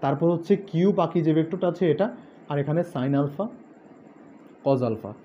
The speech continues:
কিন্তু তোমার প্রশ্নটা যদি এটা থাকে, "ভাইয়া, আমি alpha কোনটাকে ধরবো?" alpha ধরার জন্য সবসময় দেখতে হবে দুইটা ভেক্টরের মধ্যে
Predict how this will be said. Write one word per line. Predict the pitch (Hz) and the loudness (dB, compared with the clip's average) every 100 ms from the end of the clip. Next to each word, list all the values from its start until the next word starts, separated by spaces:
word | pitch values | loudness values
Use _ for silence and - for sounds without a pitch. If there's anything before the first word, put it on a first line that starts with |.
| - | -4
কিন্তু | 208 - | -2 2
তোমার | 226 | 0
প্রশ্নটা | - 190 226 262 | 2 0 0 0
যদি | 220 | 2
এটা | 190 214 | 2 2
থাকে, | 175 135 | -2 -2
"ভাইয়া, | 147 165 - - - | 0 0 -2 -8 -12
আমি | 185 - | -10 2
alpha | 170 170 - | 2 4 2
কোনটাকে | 226 202 190 | 2 4 6
ধরবো?" | 160 139 131 247 - - - | 6 6 6 4 0 -8 2
alpha | 165 214 | 4 4
ধরার | 240 254 | 4 4
জন্য | 233 254 | 4 2
সবসময় | 233 185 214 214 | 2 0 0 0
দেখতে | 165 165 | 0 4
হবে | 202 127 151 175 - - | 6 6 4 2 -4 -6
দুইটা | 147 175 233 | 2 6 8
ভেক্টরের | 202 - 247 262 | 8 6 4 4
মধ্যে | 165 131 120 170 | 0 -2 -4 -4